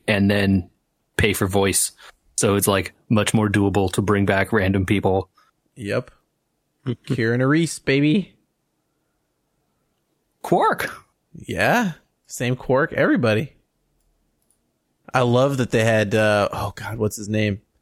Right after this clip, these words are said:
Speaker 2: J-, just, like, little things where, like, the, I can't remember his name. He's still in the bar drinking. The guy that's
Speaker 1: Morn.
Speaker 2: always in the bar drinking.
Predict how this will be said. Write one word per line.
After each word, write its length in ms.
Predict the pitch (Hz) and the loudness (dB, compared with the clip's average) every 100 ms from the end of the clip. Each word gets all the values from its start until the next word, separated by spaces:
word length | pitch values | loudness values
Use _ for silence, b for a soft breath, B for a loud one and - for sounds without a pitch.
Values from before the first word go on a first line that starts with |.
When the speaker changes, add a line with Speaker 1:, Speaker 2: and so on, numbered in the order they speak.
| _ _ _ _ _ _ - | _ _ _ _ _ _ -4
Speaker 2:
J-, 160 | 185 - | -4 -4
just, 280 | - 175 - | -8 -6 -2
like, 200 | 196 156 | -2 0
little 280 | 160 156 160 | 0 2 0
things 380 | - 120 107 - | 0 -2 -2 0
where, 160 | 120 | 0
like, 280 | 117 117 107 | 2 0 0
the, 280 | 120 110 110 | 0 2 2
I 100 | 127 | -2
can't 220 | - 156 | -6 -6
remember 280 | 156 165 160 | -2 0 2
his 120 | 123 | 0
name. 260 | 117 135 113 | 0 0 0
He's 200 | 135 123 | 0 0
still 220 | - 127 | 0 0
in 100 | 123 | 2
the 60 | 113 | 0
bar 360 | 107 110 110 | 2 2 2
drinking. 480 | 110 113 110 113 117 - _ _ _ _ _ _ | 0 -2 -2 -4 -4 -12 _ _ _ _ _ _
The 80 | 107 | -2
guy 140 | 117 | 0
that's 160 | 104 117 | 0 0
Speaker 1:
Morn. 100 | 107 | 2
Speaker 2:
always 240 | 104 107 | 2 2
in 60 | 110 | 0
the 60 | |
bar 200 | 104 110 | 0 0
drinking. 400 | 107 113 110 113 | 0 -4 -4 -6